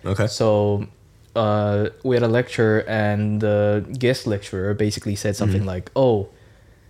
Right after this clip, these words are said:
Speaker 2: use Instagram. It's a good form of inspiration."
Speaker 1: Yeah.
Speaker 2: But another thing is that Instagram drags you down as well. 'Cause, for example, if I'm a photographer,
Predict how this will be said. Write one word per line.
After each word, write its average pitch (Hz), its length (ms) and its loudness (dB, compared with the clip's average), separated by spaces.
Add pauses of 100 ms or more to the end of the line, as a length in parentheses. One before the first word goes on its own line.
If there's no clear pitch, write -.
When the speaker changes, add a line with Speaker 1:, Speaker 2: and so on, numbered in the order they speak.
(180)
Speaker 2:
use 170 340 2
Instagram. 254 680 0 (420)
It's 127 160 -2
a 123 40 0
good 143 300 0
form 127 540 2
of 113 320 0
inspiration." 117 1000 -2
Speaker 1:
Yeah. 107 200 0 (560)
Speaker 2:
But 120 180 2
another 135 320 2
thing 143 380 0
is 107 340 0
that 104 240 -2
Instagram 110 1000 0
drags 113 640 -4
you 113 180 -4
down 107 420 -6
as 107 160 -6
well. 113 360 -4 (380)
'Cause, 120 140 0
for 120 100 2
example, 127 580 0
if 110 240 0
I'm 127 160 0
a 123 60 2
photographer, 98 680 -6